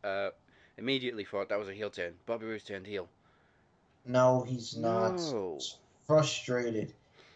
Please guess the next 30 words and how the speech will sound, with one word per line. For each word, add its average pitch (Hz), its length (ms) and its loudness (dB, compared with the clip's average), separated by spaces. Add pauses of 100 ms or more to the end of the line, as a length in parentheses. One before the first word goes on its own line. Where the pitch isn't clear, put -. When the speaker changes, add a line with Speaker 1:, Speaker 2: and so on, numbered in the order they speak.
(500)
Speaker 1:
Ra-, 139 240 -2
Randy 135 440 0
Orton's 123 320 -2
been 92 260 -8
randomly 101 720 -6
attacking 98 880 -12 (280)
random 101 480 -8
baby 98 300 -4
faces 95 380 -10
for 90 140 -16
months, 92 500 -10
and 92 80 -10
he's 104 160 -8
still 87 220 -6
a - 40 -8
face. - 420 -8 (1700)
Speaker 2:
Well, 147 160 6
that's 113 180 4
'cause 123 180 2
it's 107 120 -6
Randy 107 260 0
Orton. 127 280 2 (240)
I 117 80 -8
mean, - 120 -10
it, - 160 -2
it, 135 300 2
it, 143 140 6
it's 165 160 4
Randy 117 340 2
Orton. 139 340 4